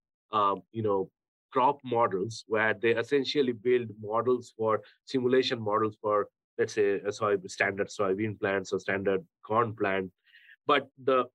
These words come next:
the difference between that model and digital twin would be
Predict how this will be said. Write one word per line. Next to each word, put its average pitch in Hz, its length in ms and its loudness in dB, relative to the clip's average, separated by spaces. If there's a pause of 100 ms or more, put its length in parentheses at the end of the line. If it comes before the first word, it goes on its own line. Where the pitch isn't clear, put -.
(200)
the 123 100 0
difference 170 600 0
between 131 440 -2
that 135 280 0 (120)
model 123 400 -2 (320)
and 127 260 0
digital 127 480 0
twin 139 300 -2
would 117 200 -2
be 143 280 -2